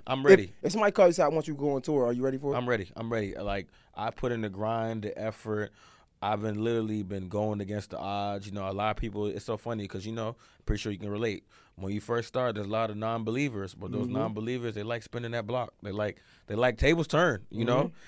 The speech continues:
Speaker 1: So I'm ready, man. I feel like I put in so much grind, so much effort to my craft. It's like, I'm hungry. Like, I'm not thirsty. It's a big difference. A lot of people are hungry. They, a lot of people are thirsty. They say whatever, do whatever, get in the
Speaker 2: Mm.
Speaker 1: rooms. I'm not thirsty. I'm hungry.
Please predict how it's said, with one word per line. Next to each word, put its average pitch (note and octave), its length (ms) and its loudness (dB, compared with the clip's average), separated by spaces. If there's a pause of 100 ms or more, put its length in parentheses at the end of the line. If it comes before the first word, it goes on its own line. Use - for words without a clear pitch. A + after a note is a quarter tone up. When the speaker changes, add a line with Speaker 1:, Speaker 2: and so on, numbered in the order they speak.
(120)
Speaker 1:
So A#2 380 4 (480)
I'm F3 140 4
ready, F#3 200 8
man. B2+ 340 0
I A#2+ 80 -4
feel D3+ 160 -2
like C#3+ 140 2
I B2+ 80 4
put C3+ 240 0
in B2 60 0
so B2 180 -4
much A#2+ 240 -2
grind, A#2 420 -2
so A#2+ 120 -6
much A#2 240 -4
effort A2+ 340 -4
to A2+ 100 -4
my G2 220 -6
craft. A2+ 480 0
It's G#2 160 -6
like, F#2+ 220 -6 (640)
I'm B2 260 0
hungry. A2+ 840 -4 (140)
Like, G2+ 340 -4
I'm A2 100 -8
not C3+ 200 -2
thirsty. D#3 360 2
It's G2 100 -6
a - 20 -8
big A2 160 -4
difference. G2+ 400 -6
A G2+ 40 -8
lot G#2+ 80 -2
of A2 40 -2
people A#2 240 -2
are A2 100 2
hungry. C3+ 400 -2
They, B2 120 2
a A#2+ 40 2
lot C3 100 2
of C3 60 2
people B2+ 160 -6
are A2 40 -2
thirsty. C#3 520 -4 (280)
They G2+ 120 -4
say B2 200 0
whatever, B2 340 2
do A2+ 180 2
whatever, A#2 340 2
get A2 120 -2
in A2+ 60 -2
the - 40 -2
Speaker 2:
Mm. C#3+ 60 0
Speaker 1:
rooms. A2+ 340 -2
I'm A2+ 80 -8
not A#2+ 180 -4
thirsty. A#2 440 -4
I'm G2 140 -10
hungry. G2+ 480 -8